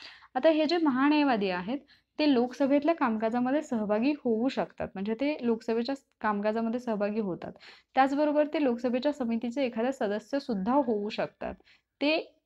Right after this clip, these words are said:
लोकसभेमध्ये बोलूही शकतात, मात्र त्यांना मतदानाचा अधिकार नाही. ओके, त्यामुळे डी विधान जे आहे ते चुकीचं आहे.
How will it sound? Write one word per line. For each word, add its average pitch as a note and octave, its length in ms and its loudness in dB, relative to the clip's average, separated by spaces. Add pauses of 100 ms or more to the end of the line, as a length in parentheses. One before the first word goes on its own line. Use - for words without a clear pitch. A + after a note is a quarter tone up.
लोकसभेमध्ये C#4 800 2
बोलूही A#3 520 2
शकतात, - 420 -2 (420)
मात्र A#3 360 0
त्यांना B3+ 360 2
मतदानाचा G#3+ 760 -2
अधिकार G#3 540 0 (280)
नाही. F3 380 -4 (100)
ओके, B3 400 -4 (340)
त्यामुळे B3+ 260 2
डी B3 260 2
विधान C4+ 340 4
जे C4+ 60 2
आहे B3+ 200 2
ते A#3 100 -2
चुकीचं A3 440 -4
आहे. A#3+ 200 -4